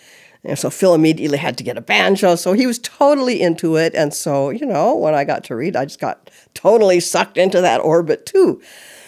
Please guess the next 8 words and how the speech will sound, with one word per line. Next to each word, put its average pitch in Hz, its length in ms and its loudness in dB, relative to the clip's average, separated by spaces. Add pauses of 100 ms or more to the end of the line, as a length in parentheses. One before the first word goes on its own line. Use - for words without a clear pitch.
(180)
of 175 340 2 (100)
folk 339 280 2
music. 143 320 -2
But 190 160 -2
still, 359 320 0
folk - 320 0
music 240 380 0
f-, - 200 -20